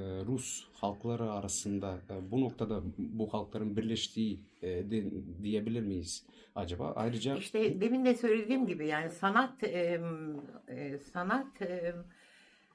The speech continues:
Speaker 2: e, ülke tanımıyor. Yani, e, ülkeleri dünyanın neresinde olursa olsun insanları buluşturuyor. Yani sanatla insanlar,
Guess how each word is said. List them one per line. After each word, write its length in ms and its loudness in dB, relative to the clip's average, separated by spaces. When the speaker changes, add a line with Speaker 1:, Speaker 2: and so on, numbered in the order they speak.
Speaker 2:
e, 260 -10
ülke 420 -2
tanımıyor. 500 2
Yani, 360 0
e, 680 -4
ülkeleri 920 2
dünyanın 320 2
neresinde 440 2
olursa 440 -2
olsun 220 -4
insanları 560 0
buluşturuyor. 680 -2
Yani 240 -4
sanatla 760 -4
insanlar, 580 -4